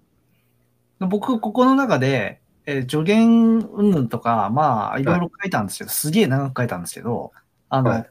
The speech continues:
Speaker 1: 書きたいことは三つポイントで、
Speaker 2: はい。
Speaker 1: それが、まあ、あの、将来のこととかは別に、
Speaker 2: はい。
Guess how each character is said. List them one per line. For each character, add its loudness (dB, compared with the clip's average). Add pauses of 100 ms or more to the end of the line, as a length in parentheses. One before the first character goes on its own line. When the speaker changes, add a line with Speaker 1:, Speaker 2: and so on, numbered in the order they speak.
Speaker 1:
書 -6
き -16
た 0
い 2
こ -2
と 2
は 0
三 -2
つ -2 (920)
ポ -2
イ 0
ン -2
ト 0
で、 -2 (580)
Speaker 2:
は -4
い。 -8
Speaker 1:
そ -12
れ -6
が、 0 (680)
ま 2
あ、 6
あ 4
の、 0
将 -2
来 2
の 0
こ -4
と -12
と -14
か -2
は 0
別 -4
に、 0
Speaker 2:
は 0
い。 -8